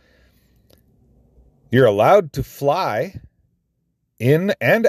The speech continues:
out of B C. But if you were to ask, if you were to have your,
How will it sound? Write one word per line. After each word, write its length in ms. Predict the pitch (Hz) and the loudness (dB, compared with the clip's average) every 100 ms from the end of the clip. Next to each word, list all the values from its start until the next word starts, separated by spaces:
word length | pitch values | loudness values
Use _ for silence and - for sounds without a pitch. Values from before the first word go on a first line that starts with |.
| - | 0
out 240 | 147 - - | 0 0 -4
of 240 | 117 90 | -6 -6
B 200 | 110 101 | -8 -8
C. 440 | - - 90 135 _ _ _ _ _ _ _ _ _ _ _ _ _ _ _ _ _ _ _ _ _ _ _ _ _ | -8 -10 -10 -14 _ _ _ _ _ _ _ _ _ _ _ _ _ _ _ _ _ _ _ _ _ _ _ _ _
But 160 | 151 147 | 0 2
if 160 | 120 | 0
you 160 | 135 202 | -4 0
were 100 | 214 | 2
to 120 | 170 - | 0 -4
ask, 560 | 135 156 160 - - - _ _ | -4 -2 -4 -8 -16 -20 _ _
if 160 | 135 135 | -6 -4
you 120 | 170 | 2
were 80 | 202 | 2
to 80 | 147 | 2
have 360 | 131 151 156 | 0 -2 -2
your, 540 | 131 117 117 113 110 | -2 -2 0 2 0